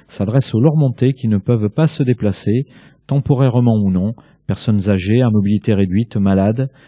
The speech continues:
À chaque visite, les livres lus sont repris et de nouveaux, euh, titres sont déposés.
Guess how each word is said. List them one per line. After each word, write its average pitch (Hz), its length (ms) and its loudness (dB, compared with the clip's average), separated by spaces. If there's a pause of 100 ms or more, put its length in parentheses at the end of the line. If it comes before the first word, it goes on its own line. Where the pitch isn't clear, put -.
(120)
À 87 120 -8
chaque - 340 -2
visite, 107 540 -2 (340)
les 98 100 2
livres 113 340 4
lus 156 200 4
sont 135 220 -6
repris 135 460 0 (300)
et 101 80 0
de 104 100 2
nouveaux, 123 540 4
euh, 104 180 0
titres 160 360 -4
sont 113 240 -6
déposés. 110 560 -2